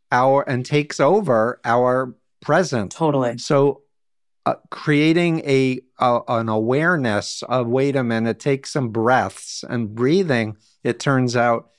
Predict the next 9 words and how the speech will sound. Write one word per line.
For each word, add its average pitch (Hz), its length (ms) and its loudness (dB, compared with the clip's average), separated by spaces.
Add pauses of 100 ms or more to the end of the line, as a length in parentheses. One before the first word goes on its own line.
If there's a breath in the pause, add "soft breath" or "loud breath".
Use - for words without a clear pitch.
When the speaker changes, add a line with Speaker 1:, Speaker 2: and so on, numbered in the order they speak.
(180)
Speaker 1:
is 127 300 0
the 123 340 0
nexus 135 680 -2
between 123 600 -4
our 117 500 -2 (260 soft breath)
unconscious 139 800 0
and 127 140 0
our 123 160 0
conscious. - 800 -4